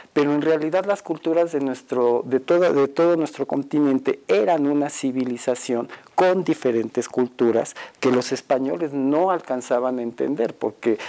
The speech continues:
matar a una persona para ellos era verdaderamente aberrante. Sin embargo, ellos no lograron comprender que ellos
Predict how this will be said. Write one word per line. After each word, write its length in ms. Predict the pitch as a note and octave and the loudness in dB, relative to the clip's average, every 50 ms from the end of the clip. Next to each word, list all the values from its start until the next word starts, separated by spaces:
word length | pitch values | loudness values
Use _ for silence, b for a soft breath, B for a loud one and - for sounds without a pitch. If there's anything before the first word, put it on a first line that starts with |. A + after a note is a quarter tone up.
| B B B | B B B
matar 540 | A#2+ B2 C3 C3 B2+ B2+ - - C#3+ C#3+ D#3 | 2 4 4 4 4 2 2 2 2 2 4
a 60 | D#3 | 2
una 220 | D#3 D3+ D3 C#3 | 2 0 -2 -4
persona 680 | C#3+ - C3 B2+ B2+ - - - D3 C3+ B2+ B2 B2+ C#3 | -2 -2 -2 -2 -2 -10 -6 -4 -2 -2 -2 -2 -4 -4
para 300 | C#3 - B2+ A2 A2 A2+ | -2 -2 -2 0 0 0
ellos 340 | A2+ A2+ A#2 A#2+ A#2+ - - | -2 -2 -2 -4 -4 -2 -2
era 320 | A2 G#2+ A#2+ B2+ C3+ - - | 0 2 2 2 2 0 -2
verdaderamente 840 | B2+ A#2 A2 G#2+ G#2+ G#2+ A2 A2 A#2+ B2 A#2 G#2+ G#2+ G#2 - B2+ A#2 | -6 -6 -4 -2 -2 -2 0 -2 -2 -2 -4 -6 -8 -6 -2 -2 0
aberrante. 720 | A2 A2+ A2+ A2+ C3+ D#3 F3+ G3+ A3 A3 - - G#2 - B B B B B B B B B | 0 0 0 0 2 2 0 0 -2 -6 -6 -6 -6 -6 B B B B B B B B B
Sin 240 | - - C#3 C3+ | -2 0 2 4
embargo, 400 | C3+ C3+ C3+ C3+ C#3 C#3+ D#3+ E3+ | 4 4 4 4 4 4 4 2
ellos 220 | F3+ F3 E3 D3 C#3 | 2 2 2 0 0
no 180 | C3 A#2+ C#3+ | 0 0 0
lograron 560 | F#3+ A3 A#3 G3+ E3+ E3 D3+ D3+ D3+ D#3 D#3 D3+ | 2 2 2 2 4 4 4 4 2 0 -2 -2
comprender 720 | D3+ - C3+ C3 C3 - C3+ C3 C3 B2+ A#2+ A#2 A#2 - | -2 -2 -4 -4 -4 -6 -4 -4 -2 -2 -2 -2 -2 -2
que 400 | - - B2 A#2 A#2+ B2 B2+ C3+ | 0 0 2 4 4 4 4 2
ellos 480 | C3 C3 D#3 A3+ - - - - B | 2 2 0 0 0 -4 -16 -20 B